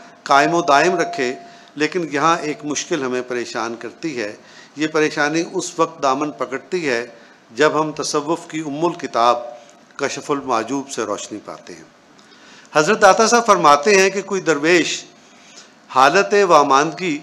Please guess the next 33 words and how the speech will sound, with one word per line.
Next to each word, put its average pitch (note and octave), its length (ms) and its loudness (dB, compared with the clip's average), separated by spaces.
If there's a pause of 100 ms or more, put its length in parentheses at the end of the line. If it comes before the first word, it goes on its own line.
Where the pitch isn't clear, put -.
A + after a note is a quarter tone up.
(240)
مرشد E3 480 -2
کی F#3 80 -6
خدمت D#3+ 440 -4
میں E3 100 -4
حاضر B2 340 0
ہوا A#2+ 400 -2 (360)
اور C#3 160 -6
درخواست D3 600 0
کی D#3+ 120 -8
کہ D#3 120 -12
یا C3 200 0
پیر B2+ 240 -6
و C3+ 80 -2
مرشد، B2+ 400 -6 (380)
اگر C#3 220 -2
سما D3 420 2
کا F#3 160 2
انتظام C3+ 560 0
ہو A#2 120 -2
جائے B2 340 0 (360)
تو D#3+ 100 -6
میں D#3 140 0
یاس، C3 520 2 (220)
میں، D3 180 -2 (140)
تو F3 100 0
میں E3 240 2
یاس D3 420 6 (260)
اور D3 140 -4
بے C#3 180 -2
چینی D3 320 0
سے C#3+ 140 -6
نجات A2+ 460 -4
پاؤں۔ E2+ 160 -12